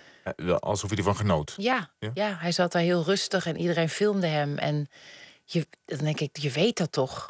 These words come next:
Speaker 2: wat er dan gebeurt.
Speaker 1: Hm.
Speaker 2: Ja.
Speaker 1: Ehm, het is, eh, politiegeweld tegen zwarte mannen.
Speaker 2: Ja.
Speaker 1: Ehm,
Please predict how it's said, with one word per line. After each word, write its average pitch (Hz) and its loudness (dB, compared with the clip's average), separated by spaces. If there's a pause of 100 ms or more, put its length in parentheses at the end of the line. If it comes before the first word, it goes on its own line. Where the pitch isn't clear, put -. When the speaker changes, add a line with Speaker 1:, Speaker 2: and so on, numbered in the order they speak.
Speaker 2:
wat 151 0
er 147 0
dan 131 0
gebeurt. 175 -2
Speaker 1:
Hm. - -12 (220)
Speaker 2:
Ja. - 0 (400)
Speaker 1:
Ehm, 110 4 (100)
het 107 -4
is, - -2
eh, 87 2 (120)
politiegeweld 120 2
tegen 95 -2
zwarte 95 2
mannen. 98 2
Speaker 2:
Ja. 175 0 (200)
Speaker 1:
Ehm, 92 2